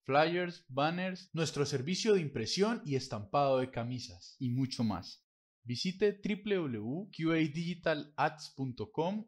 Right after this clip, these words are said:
o llámenos al dos cuarenta, cinco veintiuno, ochenta y siete cero cero para más información. Hemos llegado al final del video. En el siguiente video vamos a seguir leyendo el Manual del Conductor de Washington. Suscríbase a nuestro canal de YouTube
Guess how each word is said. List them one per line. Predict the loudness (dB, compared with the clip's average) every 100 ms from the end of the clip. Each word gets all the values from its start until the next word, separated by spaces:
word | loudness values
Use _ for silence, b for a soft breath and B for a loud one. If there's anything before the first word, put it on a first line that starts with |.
| -8
o | -6
llámenos | -2 0 0 -2 -6 -6 -8
al | -6
dos | -2 -2 0
cuarenta, | 0 0 -2 -4 -4
cinco | -4 -6 -6 -4
veintiuno, | -4 -6 -8 -6 -6 -6
ochenta | -8 -8 -8 -8
y | -10
siete | -8 -8 -8
cero | -12 -10
cero | -4 -2 -2 -2
para | -4 -2
más | -6 -8 -10
información. | -10 -12 -12 -14 -16 -18 _ _ _ -4
Hemos | 0 2 2
llegado | 4 4 4
al | 2
final | 0 0 2
del | 0 0
video. | 0 2 0 -4 -6
En | -4
el | -4
siguiente | -4 -6 -4 -4 -2
video | -2 -2 0 0 -2 -4
vamos | -2 -2 0
a | -2
seguir | -2 -4 -4
leyendo | -2 -2 -2 -2 -2 -2 -2
el | -4
Manual | -2 -4 -4 -4
del | -6
Conductor | -6 -6 -6 -8 -4 -4 -4
de | -4
Washington. | -2 -2 -4 -10 -12 -14 -16 _ _
Suscríbase | -2 0 2 2 2 2
a | 2
nuestro | 2 0 0
canal | 0 2
de | 2 2
YouTube | 2 0 -4 -8